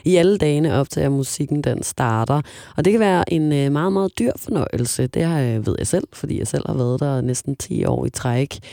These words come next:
Og jeg har også selv været, øh, derude, hvor at jeg så har tænkt nogle gange, "Nu bliver jeg altså frivillig i stedet for." Det er kun lykkedes mig at tage mig sammen til at blive det en gang, men det var til gengæld en meget, meget, øh, god oplevelse, en positiv oplevelse og en meget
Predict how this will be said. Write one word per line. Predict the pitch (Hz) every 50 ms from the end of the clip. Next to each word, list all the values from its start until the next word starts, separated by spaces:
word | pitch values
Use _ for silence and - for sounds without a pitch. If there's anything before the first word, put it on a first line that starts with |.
| - - - - - -
Og | - 156
jeg | 160 190
har | 190 180
også | 190 -
selv | - - - 240 233 - - - _ _ _ _ -
været, | 156 156 147 143 139 135 131 131 131 127
øh, | 123 123 123 -
derude, | - - - - - 147 156
hvor | 156 - - -
at | - -
jeg | 135 135
så | - -
har | 139 135 135
tænkt | - - 147 - - -
nogle | 127 131 135
gange, | 123 123 123 120 131 143 - - - - _ _ _ _
"Nu | 175 185
bliver | 180 185 185 170
jeg | 147
altså | 131 - - -
frivillig | - - 196 208 202 208 202 196 - - _
i | - 151
stedet | - - 139 - 127 127 -
for." | - 117 113 117 127 120 _ _ - _
Det | 170
er | 170
kun | 180 208 214 196
lykkedes | 196 196 196 208
mig | 196 170 156
at | 156
tage | - 160 147
mig | 135 143
sammen | 160 165 160 165
til | - 160
at | 160 170
blive | 160 156 151
det | 165 - -
en | - - -
gang, | - 139 135 - -
men | - -
det | - -
var | 151 147
til | - -
gengæld | - 135 - 143 147 147 147 147 - -
en | - 139 131 131 131 - - - - - - _
meget, | - 143 147 143 143 151 160 165
meget, | 160 135 127 131 139 139 139 135 131 123
øh, | 117 117 117 -
god | - 123 127 123
oplevelse, | 113 - - - - - - - - -
en | 147 143
positiv | - 160 156 165 175 - - 196
oplevelse | - 139 135 - 147 - - - 143 160 165
og | - - - 143 143
en | 139 127
meget | 120 131 - -